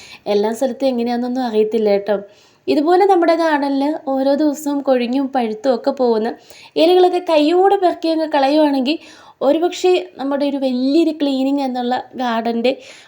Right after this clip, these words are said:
ആ ഒരു വലിയ ടാസ്ക് കുറഞ്ഞു കിട്ടും കേട്ടോ. പറ്റുന്ന പോലെയൊക്കെ ചെയ്യാറുണ്ട്. പിന്നെ പൊതുവെ ഇപ്പോൾ ഈ ഗ്രീൻ നെറ്റ് അങ്ങ് വിരിച്ച്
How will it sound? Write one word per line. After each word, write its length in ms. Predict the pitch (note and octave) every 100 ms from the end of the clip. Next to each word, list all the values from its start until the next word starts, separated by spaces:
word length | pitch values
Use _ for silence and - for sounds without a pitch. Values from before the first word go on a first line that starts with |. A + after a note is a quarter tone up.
| _ -
ആ 60 | C4+
ഒരു 100 | C4+
വലിയ 300 | A#3+ A#3 C4 C#4
ടാസ്ക് 360 | A#3+ A3+ - B3 - A#3
കുറഞ്ഞു 280 | G#3+ A#3 A3+
കിട്ടും 200 | G#3+ G3+
കേട്ടോ. 200 | G3 G3 G3 _ - _ -
പറ്റുന്ന 320 | G#3 G#3+ A#3
പോലെയൊക്കെ 280 | F4 G4 F#4+ F4+
ചെയ്യാറുണ്ട്. 440 | D4+ C4+ C4 A#3 G3+ - -
പിന്നെ 160 | D4+ F4+
പൊതുവെ 260 | F4+ F4 F#4+
ഇപ്പോൾ 140 | F#4+ F4+
ഈ 40 | F4
ഗ്രീൻ 240 | D4 C#4+ D4+
നെറ്റ് 200 | D4+ F4
അങ്ങ് 120 | E4+
വിരിച്ച് 400 | D#4+ D4 C4 -